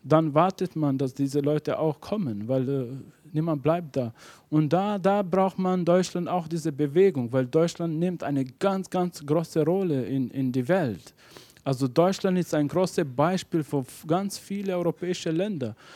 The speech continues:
Also wenn Deutschland sagt, nein, diese Land ist, deswegen, ich stimme nicht, wenn du sagst,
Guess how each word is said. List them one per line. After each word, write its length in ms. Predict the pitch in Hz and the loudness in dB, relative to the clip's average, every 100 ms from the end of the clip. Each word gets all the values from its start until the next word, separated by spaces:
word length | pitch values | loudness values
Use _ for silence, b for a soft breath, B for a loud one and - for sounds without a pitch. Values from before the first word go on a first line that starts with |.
| B - | B -2
Also 300 | 147 151 135 | 2 4 6
wenn 180 | 151 139 | 4 6
Deutschland 520 | 170 214 - 214 180 | 4 4 2 0 2
sagt, 400 | 185 202 165 - | 4 4 2 0
nein, 500 | 156 151 196 214 170 | 2 4 4 2 2
diese 300 | 147 135 143 | 0 4 4
Land 600 | 123 123 117 165 180 156 | 4 0 2 2 2 0
ist, 340 | 139 - - - - | -2 -4 -14 -10 -6
deswegen, 560 | 165 175 165 170 160 | -6 -6 -6 -6 -6
ich 120 | 151 | -8
stimme 300 | - 190 185 | -6 -4 -4
nicht, 240 | 180 185 - | -4 -4 -4
wenn 120 | 160 | -2
du 100 | 147 | -2
sagst, 420 | 135 156 160 - | 2 2 2 -2